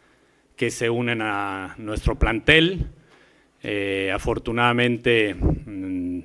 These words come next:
antes del cierre de registros, hemos tenido la oportunidad de cerrar estas negociaciones y estamos, como siempre, muy contentos, muy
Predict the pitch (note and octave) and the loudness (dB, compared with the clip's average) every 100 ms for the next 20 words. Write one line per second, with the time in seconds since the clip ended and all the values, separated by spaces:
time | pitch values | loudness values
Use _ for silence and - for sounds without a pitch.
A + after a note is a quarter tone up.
0 | - B2 B2 B2 A2+ G#2+ G2+ - A#2+ A#2 | -4 -2 0 -2 -2 -4 -4 -2 0 0
1 | G#2 G#2 C#3+ C#3 C#3+ D3+ D3+ - _ _ | -2 0 0 2 2 2 0 -20 _ _
2 | _ _ _ A2 A2+ A2 A2 A2 A2+ G#2+ | _ _ _ -6 -4 -4 -4 -2 0 0
3 | G2+ G#2+ A2 G#2 A2 A2+ G#2 G2 F2+ E2 | -2 -6 -8 -4 -2 0 0 -2 -4 -10
4 | _ _ _ _ - - C3 B2 B2+ A#2+ | _ _ _ _ -2 6 8 8 6 4
5 | B2 A2 G#2+ A#2 A#2+ A#2+ D#3+ G3+ D3+ B2+ | 0 -2 -4 -2 0 4 4 6 2 2
6 | B2+ A#2+ A#2+ - - - G2 - B2 B2 | 2 0 -2 -8 -18 -14 -12 -4 -2 0
7 | A#2 A#2+ A#2 - _ _ _ - A2+ A#2 | 2 0 0 -8 _ _ _ -10 -2 0
8 | A#2 A2 G#2 F#2+ - - B2 A#2+ D3 D#3 | 2 2 0 -4 -6 -2 0 4 6 6
9 | D3+ D#3+ E3 - - A#2 A#2+ B2 A#2+ A2+ | 6 6 6 2 -12 -4 0 2 2 2
10 | G#2 | 0